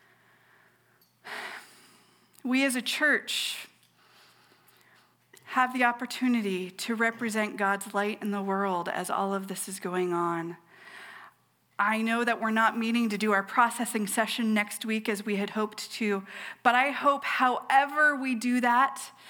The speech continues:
and we will come up with a way, I promise you that, that we as a congregation take the time to figure out how we may be in the ministry of engagement,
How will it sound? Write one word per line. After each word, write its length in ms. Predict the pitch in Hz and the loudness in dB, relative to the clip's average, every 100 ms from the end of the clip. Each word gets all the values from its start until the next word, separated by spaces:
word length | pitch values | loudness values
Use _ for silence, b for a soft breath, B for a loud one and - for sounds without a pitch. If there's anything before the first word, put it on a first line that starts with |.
| B B | B B
and 160 | 214 220 | 0 2
we 120 | 247 | 2
will 140 | 262 | 0
come 300 | - 233 240 | -2 0 4
up 160 | 240 240 | 2 0
with 140 | 254 | -2
a 60 | 240 | -2
way, 360 | 220 208 220 | 0 0 0
I 80 | 220 196 - | -4 -6 -14
promise 560 | - - 262 254 254 254 | -8 0 2 2 -4 -4
you 80 | |
that, 460 | 240 220 190 - - B B B B | 2 4 4 0 -10 B B B B
that 300 | - 240 233 240 247 | 2 2 0 -6 -4
we 300 | 285 302 320 | 0 2 2
as 180 | - 254 | 0 -2
a 60 | |
congregation 840 | 247 - 254 247 233 233 233 247 214 | -4 0 0 0 0 0 0 -2 -4
take 400 | - 277 277 - | -2 -4 -4 -6
the 80 | |
time 520 | 302 - 233 208 196 196 B B B | -6 0 0 2 0 -4 B B B
to 100 | 269 | -4
figure 400 | 240 294 277 302 | -2 -2 0 2
out 220 | 254 226 | 2 2
how 320 | - - 254 | -2 0 2
we 360 | 240 240 277 320 | 0 -4 -6 -4
may 220 | 320 311 | -2 -4
be 540 | 294 247 226 214 214 - | -4 -2 0 0 -2 -2
in 140 | 220 | 0
the 100 | 220 | 2
ministry 640 | 220 233 240 233 - 233 226 | 2 2 0 0 -2 -4 -2
of 160 | 208 | -2
engagement, 720 | 220 202 190 185 190 175 - | -2 -2 -2 -4 -4 -6 -8